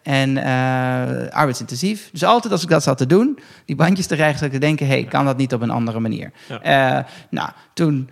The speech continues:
Speaker 1: in Delft studeren, toen ik achttien was, toen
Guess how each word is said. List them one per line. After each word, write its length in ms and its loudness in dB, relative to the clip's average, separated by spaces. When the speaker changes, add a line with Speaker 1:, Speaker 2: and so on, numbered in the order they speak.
Speaker 1:
in 340 0
Delft 240 4
studeren, 320 2
toen 100 -2
ik 80 -2
achttien 340 0
was, 400 0
toen 720 -2